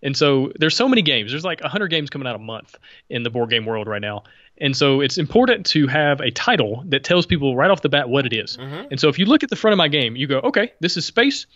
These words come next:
Speaker 1: and
Speaker 2: Sci-fi.
Speaker 1: it's a dexterity game. It's a final flick tier. Okay, space dexterity. Do I,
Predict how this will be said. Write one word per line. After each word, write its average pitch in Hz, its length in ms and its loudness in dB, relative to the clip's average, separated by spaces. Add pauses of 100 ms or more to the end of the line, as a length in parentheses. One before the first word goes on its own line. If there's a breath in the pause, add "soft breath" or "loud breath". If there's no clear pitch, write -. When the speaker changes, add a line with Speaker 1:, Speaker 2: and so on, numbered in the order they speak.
(240 soft breath)
Speaker 1:
and 143 120 0
Speaker 2:
Sci-fi. - 40 -2
Speaker 1:
it's - 100 -6
a - 40 -4
dexterity 156 380 0
game. 104 280 -14
It's - 80 -20
a 123 60 -14
final 180 320 -4
flick 170 180 -6
tier. 196 160 0
Okay, 147 280 0
space 196 280 0
dexterity. 175 460 -2
Do 139 100 2
I, 143 240 2